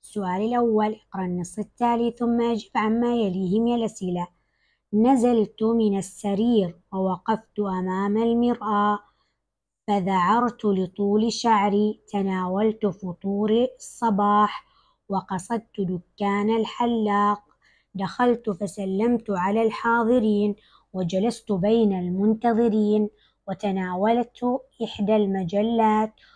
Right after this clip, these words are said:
وشرعت في القراءة، فجلست على الكرسي الضخم، وضع الحلاق المنديل حول عنقي، وسألني عن التسريحة المفضلة عندي،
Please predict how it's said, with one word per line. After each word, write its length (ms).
وشرعت 640
في 160
القراءة، 800
فجلست 580
على 360
الكرسي 760
الضخم، 560
وضع 500
الحلاق 680
المنديل 680
حول 420
عنقي، 680
وسألني 720
عن 180
التسريحة 920
المفضلة 840
عندي، 640